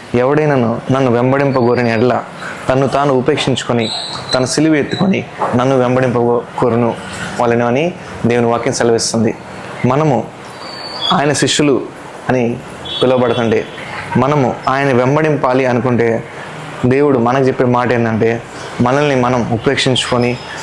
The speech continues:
మనం తగ్గించుకొని, ఆయన సిలువ ఎత్తుకొని, ఆయన సిలువలో మన కోసం ఎలాగైతే త్యాగము, ప్రేమ, క్షమాపణ చూపించాడో, అలాగే మనం కూడా త్యాగము, ప్రేమ, క్షమాపణ,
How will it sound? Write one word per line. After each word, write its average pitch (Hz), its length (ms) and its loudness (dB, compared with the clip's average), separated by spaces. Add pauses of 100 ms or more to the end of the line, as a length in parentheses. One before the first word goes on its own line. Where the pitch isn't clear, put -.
(100)
మనం 123 300 2 (140)
తగ్గించుకొని, 127 760 0 (420)
ఆయన 127 440 2 (160)
సిలువ 147 300 2
ఎత్తుకొని, 120 460 0 (400)
ఆయన 135 200 2
సిలువలో 143 520 2
మన 123 220 0
కోసం 135 340 0
ఎలాగైతే 123 480 0 (540)
త్యాగము, 127 520 2 (160)
ప్రేమ, 127 320 2
క్షమాపణ 123 680 0 (220)
చూపించాడో, 120 460 2 (380)
అలాగే 143 280 2
మనం 135 360 2
కూడా 123 240 2 (540)
త్యాగము, 127 440 2 (140)
ప్రేమ, 127 320 4
క్షమాపణ, 127 640 0